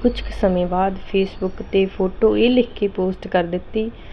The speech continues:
ਕਿ "ਗਲਤੀਆਂ ਇਸੇ ਜਨਮ 'ਚ ਸੁਧਾਰੀਆਂ ਜਾ ਸਕਦੀਆਂ। ਭੈਣਾਂ ਨੂੰ ਪੰਜ ਸਾ-, ਭੈਣ ਨੂੰ ਪੰਜ ਸਾਲ ਬਾਅਦ ਮਿਲ ਕੇ ਇੰਝ ਲੱਗਾ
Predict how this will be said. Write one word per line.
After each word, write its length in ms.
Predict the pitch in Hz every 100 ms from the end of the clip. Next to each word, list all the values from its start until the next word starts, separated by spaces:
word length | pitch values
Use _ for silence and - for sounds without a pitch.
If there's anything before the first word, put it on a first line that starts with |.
| - - - - -
ਕਿ 120 | 247
"ਗਲਤੀਆਂ 640 | 202 208 208 - 240 240 240
ਇਸੇ 460 | - 202 - 277
ਜਨਮ 280 | 226 214 196
'ਚ 120 | 196
ਸੁਧਾਰੀਆਂ 560 | 196 196 226 208 196 190
ਜਾ 200 | 180 170
ਸਕਦੀਆਂ। 540 | - 175 175 175 175 - - - - - - -
ਭੈਣਾਂ 380 | 240 220 202 196
ਨੂੰ 220 | 196 196 -
ਪੰਜ 220 | 196 196 185 -
ਸਾ-, 220 | 190 196 196 - - - -
ਭੈਣ 240 | 247 226
ਨੂੰ 220 | 190 202
ਪੰਜ 280 | 202 202 196 185
ਸਾਲ 180 | 202 196
ਬਾਅਦ 260 | 190 196 202
ਮਿਲ 240 | 202 190
ਕੇ 240 | - 196 202
ਇੰਝ 360 | - 220 233
ਲੱਗਾ 440 | 233 180 - 190